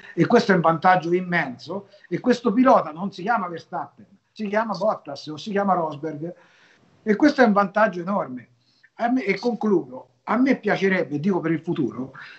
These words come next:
che la Mercedes smettesse con questo atteggiamento aziendalista da braccino corto,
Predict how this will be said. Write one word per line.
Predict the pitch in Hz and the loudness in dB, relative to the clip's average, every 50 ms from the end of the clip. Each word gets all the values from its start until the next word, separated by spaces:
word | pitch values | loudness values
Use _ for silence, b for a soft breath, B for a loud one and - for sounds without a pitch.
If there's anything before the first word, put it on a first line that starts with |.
| B B | B B
che | - 214 | 2 6
la | 220 233 | 8 8
Mercedes | 233 240 240 - - 233 214 175 160 - 170 | 8 6 2 2 0 -2 -2 -2 -4 -8 -12
smettesse | 151 143 170 180 175 - - 247 240 - - 170 | -12 -10 -10 -12 -12 -6 -2 -2 -2 -2 -4 -8
con | 170 - | -8 -8
questo | - 165 - - | -10 -10 -10 -10
atteggiamento | 160 - - 156 143 139 160 160 175 180 180 - 165 151 135 - - b b b b _ _ | -10 -10 -10 -10 -4 -4 -2 -2 -2 -2 -2 -4 -4 -6 -6 -6 -10 b b b b _ _
aziendalista | - - 160 151 165 185 185 170 165 165 165 202 190 - 180 160 | -4 -4 -2 2 2 2 4 6 4 6 6 6 2 2 0 -2
da | 156 | 0
braccino | 147 151 156 151 151 - 175 170 165 143 | 0 -2 -2 -2 -2 -2 -2 -2 -2 0
corto, | 147 160 165 147 123 - - 120 120 147 - | 0 0 0 0 -2 -6 -8 -8 -8 -8 -10